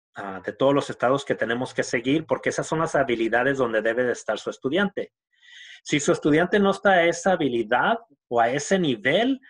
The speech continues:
aunque él tenga As, no quiere decir mucho porque su estudiante no está al nivel donde debe de estar. Y eso es lo más importante. Entonces, queremos que ustedes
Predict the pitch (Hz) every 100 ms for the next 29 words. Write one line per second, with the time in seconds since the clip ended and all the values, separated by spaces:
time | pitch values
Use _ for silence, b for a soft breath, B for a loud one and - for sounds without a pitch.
0 | B 123 135 143 135 175 - 185 185 147
1 | 123 143 226 254 - _ - 143 170 196
2 | 202 175 - 160 151 160 180 190 185 -
3 | - - 123 127 123 143 156 175 190 185
4 | b b 120 131 143 - 147 143 131 131
5 | 135 110 101 107 110 92 - - 113 95
6 | 131 135 190 175 143 139 - 139 - -
7 | - 113 101 - _ _ B - 123 143
8 | 139 170 139 131 151 170 165 131 - -
9 | 135 156 170 -